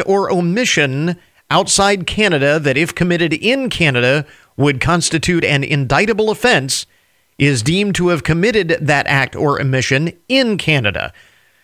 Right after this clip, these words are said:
Basically, uh, it, specifically, the rule would accla-, apply to crimes committed on or in relation to a flight element of the lunar gateway, on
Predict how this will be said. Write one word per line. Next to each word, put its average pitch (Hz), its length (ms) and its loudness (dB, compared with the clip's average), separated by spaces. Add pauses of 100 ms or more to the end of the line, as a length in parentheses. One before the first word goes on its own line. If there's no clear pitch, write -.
(360)
Basically, 135 880 0 (1040)
uh, 123 520 2
it, 123 360 -2
specifically, 170 560 0
the 147 100 0
rule 175 220 0
would 156 100 0
accla-, 165 420 0
apply 156 380 2
to 143 100 -2
crimes 165 420 0
committed 151 440 0 (100)
on 220 560 2 (640)
or 165 180 4
in 175 220 0
relation 180 540 0
to 147 480 0
a 139 120 2
flight 185 380 0
element 143 480 0 (140)
of 139 160 -4
the 139 140 2
lunar 190 400 0
gateway, 127 720 -2 (400)
on 131 220 2